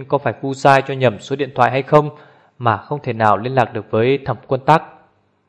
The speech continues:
Thấy trời sắp tối, những hành khách bên cạnh lần lượt ra khỏi sân bay với vẻ mặt rạng rỡ. Tiêu Tinh không kìm được,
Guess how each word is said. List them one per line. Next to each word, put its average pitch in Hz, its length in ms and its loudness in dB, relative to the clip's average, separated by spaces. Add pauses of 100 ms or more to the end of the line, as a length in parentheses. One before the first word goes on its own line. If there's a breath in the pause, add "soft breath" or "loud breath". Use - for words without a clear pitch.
(560)
Thấy 127 400 -2
trời 107 260 2
sắp - 280 -6
tối, 127 280 0 (420 soft breath)
những 127 200 -8
hành 127 160 -6
khách 147 240 -10
bên 135 180 -2
cạnh 120 140 4 (260)
lần 113 260 -4
lượt 107 180 -2
ra - 180 -2
khỏi 123 160 -4
sân 135 260 -8
bay 143 240 6 (400)
với 123 380 0
vẻ 117 180 0
mặt 104 180 -12
rạng 110 240 -2
rỡ. 139 300 2 (760 soft breath)
Tiêu 131 180 4
Tinh 123 280 0
không 135 160 -8
kìm 110 260 -6
được, 107 400 -2